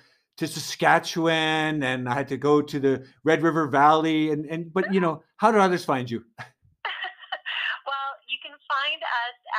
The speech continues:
Speaker 2: at W W W dot onitt, O N I T T dot C A.
Speaker 1: Yes.
Speaker 2: Or, um, email me, uh, personally at info, I N F O, at onit, O N I T T dot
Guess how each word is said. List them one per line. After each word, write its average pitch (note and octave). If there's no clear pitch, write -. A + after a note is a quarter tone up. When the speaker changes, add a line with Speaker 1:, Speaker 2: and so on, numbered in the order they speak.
Speaker 2:
at G#3+
W B3
W A#3
W G3+
dot G#3+
onitt, A3+
O A3
N A3+
I G#3
T -
T -
dot G3+
C -
A. G3
Speaker 1:
Yes. A#2
Speaker 2:
Or, B3+
um, A3
email C#4
me, G#3+
uh, G3+
personally G#3+
at F#3+
info, G#3+
I G#3+
N -
F G#3
O, G3+
at -
onit, A3
O G#3+
N G#3+
I G3
T -
T G#3+
dot G3